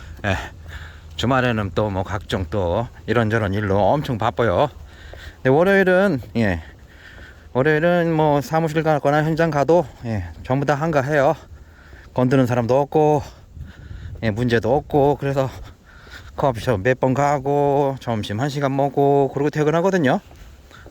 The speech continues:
아, 근데 오늘은 복잡한 일이 많이 생겼어요. 예. 정신적으로 힘든 게 아니라 지금 육체적으로 겁나 힘들어요. 와, 점심 먹은 거 소화 다 됐네.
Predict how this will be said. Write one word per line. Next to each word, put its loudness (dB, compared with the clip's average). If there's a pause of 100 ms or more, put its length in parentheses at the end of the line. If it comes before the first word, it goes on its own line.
아, -2
근데 2
오늘은 2
복잡한 -2
일이 0
많이 0
생겼어요. -4 (140)
예. -8 (1040)
정신적으로 2
힘든 4
게 6
아니라 4
지금 -4
육체적으로 -2
겁나 0
힘들어요. -2 (1000)
와, 0 (320)
점심 -6
먹은 0
거 -4
소화 0
다 -4
됐네. -6